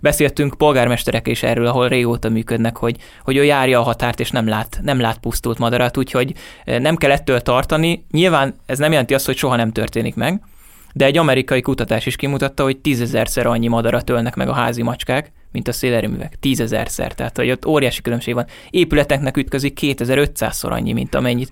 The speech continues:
mint amennyit, eh, szélerőmű pusztít el. Tehát ezt ki lehet iktatni. Akkor a következő, hogy zajos lesz. Ugye ettől rengetegen rettegnek, hogy hát itt akkor állandó zaj lesz, és hát majd én nem tudok aludni.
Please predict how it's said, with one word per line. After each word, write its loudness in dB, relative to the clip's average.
mint -2
amennyit, 2
eh, 4
szélerőmű 2
pusztít -4
el. 2
Tehát -4
ezt 0
ki 2
lehet 4
iktatni. -2
Akkor 0
a 2
következő, 0
hogy 0
zajos 0
lesz. -8
Ugye 2
ettől 2
rengetegen 0
rettegnek, 0
hogy -6
hát 0
itt -4
akkor -2
állandó 2
zaj 2
lesz, -2
és -4
hát -4
majd -2
én 0
nem -2
tudok -4
aludni. -2